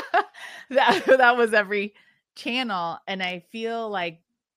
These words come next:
b-, but it's also honoring to Black culture to feel like you can go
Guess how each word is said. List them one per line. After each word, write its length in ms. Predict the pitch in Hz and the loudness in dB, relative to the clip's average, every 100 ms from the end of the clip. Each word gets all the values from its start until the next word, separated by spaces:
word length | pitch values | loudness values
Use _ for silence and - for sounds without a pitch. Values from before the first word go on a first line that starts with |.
| _ _ _ _ 180 - | _ _ _ _ -20 -20
b-, 80 | _ | _
but 280 | 170 196 160 | -8 -4 -2
it's 160 | 180 175 | -4 -6
also 400 | 180 175 190 170 - | -8 -8 -10 -8 -4
honoring 720 | 202 240 226 190 175 170 165 | -4 -4 -8 -10 -12 -14 -18
to 240 | - 180 165 | -16 -16 -12
Black 300 | 170 147 - | -10 -10 -10
culture 440 | 202 196 - 180 | -14 -12 -12 -12
to 100 | 165 | -12
feel 380 | - 180 175 170 | -14 -12 -10 -8
like 340 | 165 151 147 | -8 -8 -12
you 80 | 160 | -20
can 160 | 165 165 | -20 -16
go 480 | 165 156 160 156 | -10 -8 -8 -10